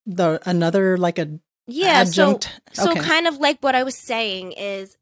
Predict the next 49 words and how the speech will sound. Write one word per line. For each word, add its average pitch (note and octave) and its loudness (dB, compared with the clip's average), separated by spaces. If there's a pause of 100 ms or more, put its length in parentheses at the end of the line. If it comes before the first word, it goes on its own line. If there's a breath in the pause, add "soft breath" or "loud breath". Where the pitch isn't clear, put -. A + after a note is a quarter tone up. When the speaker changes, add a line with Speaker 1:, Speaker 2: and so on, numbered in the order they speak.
Speaker 2:
it's B3+ -8
such B3+ -8
a C#4 -8
personal A3+ -4
business, G3+ 0
and F#3+ -4
Speaker 1:
Yeah. G#3 4
Speaker 2:
I A3+ 2
want A#3+ 2
my, G3+ 0 (960)
I, A3 2 (180)
it's - -2
twofold. F#3 -2
I G#3 0
want B3 -2
my A3+ 0
clients A3+ -2
to A#3+ -2
know G#3+ 2
me A3+ 0
for G3+ -4
me G3 -2 (240 loud breath)
and G#3+ 2
Speaker 1:
Mm-hmm. F3+ -2
Speaker 2:
say, G#3 2
"I G#3+ 0
really G#3+ -2
like G3 -2
her G#3 -8
personality. G3 -2
I F3+ 2
think F#3 -8
we F#3+ -8
can G3 -8
work F3+ -4
well D#3+ -6
together." F3+ -2
And C4+ 0
obviously, C4 0
Speaker 1:
Mm-hmm. E3+ -4
Speaker 2:
like, A3+ -4
my A3+ -4
design F#3 -6
style F3+ -4
and F3 -8
all E3+ -8
of E3+ -12
that. D#3+ -4
Speaker 1:
Sure. A#3 2